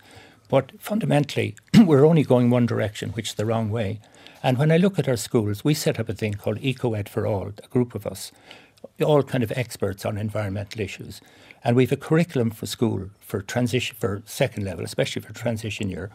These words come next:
called Eco Ed for All. Now, it's a movement that's going across the country, north and south. And we need initiatives like this, but we don't have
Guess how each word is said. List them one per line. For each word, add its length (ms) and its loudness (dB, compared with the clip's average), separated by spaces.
called 200 2
Eco 260 -4
Ed 120 -8
for 140 -4
All. 140 -6
Now, 140 6
it's 120 0
a 60 4
movement 380 6
that's 120 -12
going 240 2
across 480 -2
the 100 -12
country, 440 -6
north 320 0
and 120 -8
south. 440 -8
And 120 4
we 120 4
need 280 6
initiatives 600 0
like 220 -2
this, 340 -2
but 220 0
we 180 0
don't 280 6
have 300 -2